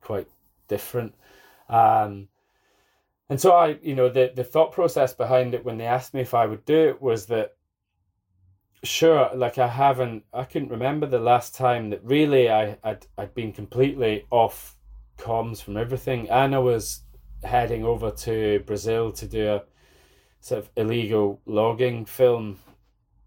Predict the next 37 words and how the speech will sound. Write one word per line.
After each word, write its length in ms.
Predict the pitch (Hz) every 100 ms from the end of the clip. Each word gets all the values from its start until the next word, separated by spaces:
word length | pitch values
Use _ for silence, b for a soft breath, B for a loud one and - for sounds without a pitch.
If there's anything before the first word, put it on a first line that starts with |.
| _ _
um, 720 | 120 113 107 104 101 98 95 -
in 140 | 104 101
the 40 |
Amazon 440 | 104 113 120 131
there, 180 | 127 123
and, 160 | 110 107
and 180 | 131 107
so, 320 | 131 113 110
so 340 | - - - 123
she 240 | - 156
was 140 | 147
away, 380 | 117 110 127 127
and 180 | 113 107 - _ _ _ _ _ _
so 140 | _ 123
I, 100 | 120
I 180 | 120 117
wouldn't 260 | 123 127
have 100 | 104
had 320 | 107 113 107 - _ _
comms 380 | 120 117 113 101
with 160 | 104
her 160 | 113 101
anyway, 480 | 113 147 143 117 110
and, 120 | 107
and 160 | 113 113
I 60 |
was 160 | 107 104
like, 160 | 101
"Right, 180 | 110 -
fine, 440 | - 117 110 104 - -
you 80 |
know, 100 | 104
we'll, 240 | 95 101 95 _
we'll 140 | - 104
do 140 | 110
it." 260 | 113 104 - b b b b
Um, 540 | - 120 113 110 107